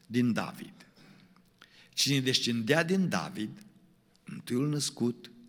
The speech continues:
al următorului împărat, era cel care, după moartea tatălui său, se urca pe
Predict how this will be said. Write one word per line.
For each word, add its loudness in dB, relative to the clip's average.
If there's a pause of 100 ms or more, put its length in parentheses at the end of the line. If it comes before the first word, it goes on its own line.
(460)
al -10
următorului -6
împărat, -6 (640)
era -12
cel -8
care, -10 (460)
după -10
moartea -10
tatălui -10
său, -6 (500)
se -12
urca -12
pe -12